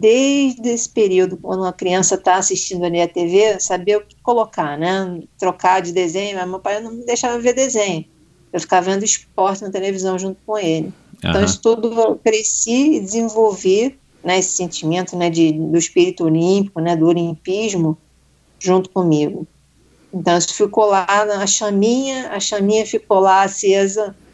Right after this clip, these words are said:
Speaker 1: desde a, do período de infância, passou pela adolescência, com muito estudo, né, ingressar na, na universidade,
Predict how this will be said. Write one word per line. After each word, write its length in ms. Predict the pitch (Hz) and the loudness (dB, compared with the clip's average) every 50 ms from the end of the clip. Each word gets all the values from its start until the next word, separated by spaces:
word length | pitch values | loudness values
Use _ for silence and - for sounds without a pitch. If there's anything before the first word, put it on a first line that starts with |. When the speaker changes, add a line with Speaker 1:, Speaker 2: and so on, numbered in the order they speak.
| _ _ _ _ - - - - - | _ _ _ _ -20 -20 -20 -8 -2
Speaker 1:
desde 360 | 196 190 196 208 226 220 214 | 2 2 4 4 2 2 4
a, 340 | 214 208 190 185 175 175 175 | 2 2 4 2 -2 -2 -4
do 360 | 175 175 170 - - 175 170 | -8 -12 -16 -16 -14 -14 -12
período 720 | - - 175 170 - _ _ _ _ _ - 180 180 180 180 | -8 -8 -8 -8 -8 _ _ _ _ _ -10 -8 -8 -8 -8
de 140 | 165 170 180 | -8 -6 -4
infância, 880 | 185 180 - - - - 175 175 180 196 220 240 - - - 247 269 277 _ _ _ _ _ _ _ _ _ - | -6 -6 -8 -12 -10 -6 -4 -2 0 0 0 -2 -2 -2 -2 -2 -4 -6 _ _ _ _ _ _ _ _ _ -2
passou 260 | 202 180 - - 196 | -2 0 2 0 0
pela 220 | 202 196 180 185 | 2 2 2 2
adolescência, 1000 | 175 180 180 185 180 180 185 185 - - - 202 220 233 247 254 254 247 - - | 2 2 2 2 2 2 2 2 0 0 0 2 2 2 2 2 0 0 -2 -2
com 160 | 202 - 196 180 | -2 -2 -4 -2
muito 220 | 180 190 190 - | -2 -2 -2 -2
estudo, 580 | - - - - - 202 220 240 254 202 202 190 | -4 -6 -4 -2 0 2 2 2 2 2 2 2
né, 600 | 185 185 196 202 202 196 190 175 165 165 165 170 | 4 4 4 4 4 2 2 0 0 -2 -2 -2
ingressar 420 | - 175 175 165 175 175 - 185 175 | -2 0 2 2 2 0 0 -2 -2
na, 200 | 170 175 170 170 | -2 -2 -2 -2
na 120 | 165 170 | -2 -2
universidade, 920 | 170 170 170 175 160 - - 170 165 165 185 202 214 226 220 226 226 233 | 0 0 2 2 0 0 0 0 2 2 4 2 2 0 -2 -6 -14 -16